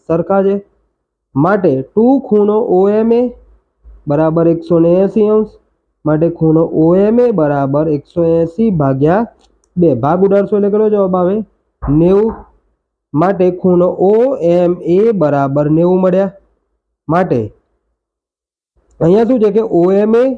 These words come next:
બરાબર ખૂણો ઓ એમ બી બરાબર કેટલો થયો? નેવું થયો. એટલે આપણે લખી શકીએ કે માટે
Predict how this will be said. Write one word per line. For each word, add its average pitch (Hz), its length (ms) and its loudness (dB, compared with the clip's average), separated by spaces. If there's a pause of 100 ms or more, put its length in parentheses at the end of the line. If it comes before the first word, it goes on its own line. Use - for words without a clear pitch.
(320)
બરાબર 170 540 0
ખૂણો 170 440 0
ઓ 160 200 0
એમ 202 260 0
બી 226 200 0 (680)
બરાબર 170 360 0
કેટલો 202 240 0
થયો? 180 380 -2 (160)
નેવું 156 300 0
થયો. 170 220 0
એટલે - 520 -10
આપણે 151 220 0
લખી 180 240 0
શકીએ 175 400 -2 (420)
કે 143 40 -2
માટે 156 580 0